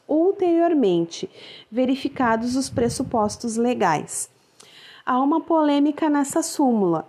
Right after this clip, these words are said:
mas, segundo o Márcio André Lopes Cavalcante, essa súmula está superada. O foro do domicílio ou da residência do alimentando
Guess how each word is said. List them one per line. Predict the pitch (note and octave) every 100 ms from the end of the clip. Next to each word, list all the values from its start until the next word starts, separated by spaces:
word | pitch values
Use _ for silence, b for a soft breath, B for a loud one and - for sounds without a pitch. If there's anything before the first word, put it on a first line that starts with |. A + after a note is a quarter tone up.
| _
mas, | - A#3 A3+
segundo | A3+ C#4+ A3 C4 C#4
o | D4
Márcio | C4 A#3 B3 -
André | B3+ A#3 A3
Lopes | G3+ G3 G3
Cavalcante, | - G#3 F#3 F3 - G3+ C4 C4+ - -
essa | - A#3 C4
súmula | - B3 A#3+
está | B3 - A#3+
superada. | A3 - B3 D4+ D4+ G3+ D#3+ E3 E3 - _ _ _ _ _ _ _ _ B B B B -
O | C4
foro | - C#4 D4 F#4
do | E4
domicílio | C#4 D4+ D#4 - C4 A3+ A3+
ou | G#3+ A#3+
da | C4+
residência | C4+ B3+ A#3 B3 G#3 G#3 A3+
do | G3+ G3+
alimentando | G3 F#3+ F3 E3 - G3+ A#3+ A#3